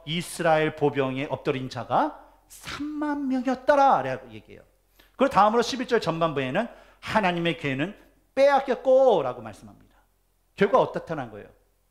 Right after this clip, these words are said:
전쟁에서 죽은 병사가요, 일 차 전보다 칠 점 오 배나 더 많았다라는 거예요. 그리고 하나님의 그 임재를 상징하는 하나님의 궤는 어때요?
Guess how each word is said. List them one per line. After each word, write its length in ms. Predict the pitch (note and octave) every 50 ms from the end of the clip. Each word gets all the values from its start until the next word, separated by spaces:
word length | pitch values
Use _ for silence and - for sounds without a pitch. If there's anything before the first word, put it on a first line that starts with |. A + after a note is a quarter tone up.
| _ _ _ _ _ _ _ _ _ _ _ _
전쟁에서 500 | - E3 F3 F3 E3+ G3 F#3+ F3+ F3 G3
죽은 260 | - - - F3+ E3
병사가요, 580 | - D#3 D3 D3+ - - D3+ C#3 C#3+ C#3 C#3 C3+
일 240 | C#3 E3+ G3+ G3+ -
차 200 | - G#3 G3+ G3
전보다 560 | F#3 E3+ D#3 C3+ C3+ B2 - D#3 D3+ - - - - - _ _ _
칠 320 | - - C#4+ C#4 B3+ -
점 180 | - C4 B3+ C4 -
오 160 | A#2+ C3+ D3
배나 260 | C3+ E3+ F3 F3 E3
더 120 | E3+ - C3+
많았다라는 520 | A2+ G2+ F#2+ F#2 F#2 - - - - - - _
거예요. 0 | _ - _ _ _ _ _ _ _ _ _ _ _ _ _ _ _ _ _ _ _
그리고 200 | - F#3+ G#3+ G#3
하나님의 540 | A#3 - - B3+ C4 C4+ B3 B3 A#3+ A#3+ A#3+
그 80 | A#3 G3+
임재를 440 | C#3+ E3+ A3 B3+ A3+ C4 B3+ B3 B3
상징하는 460 | B3 - C4 B3 - B3 A#3 A#3 A#3
하나님의 480 | - - A#3 A3 G#3+ G3+ G3+ G3 F3+
궤는 480 | - - D#3 C#3+ C#3 D3 F3 A3+ C4 -
어때요? 360 | A#2+ - - A#2+ B2+ E3 F3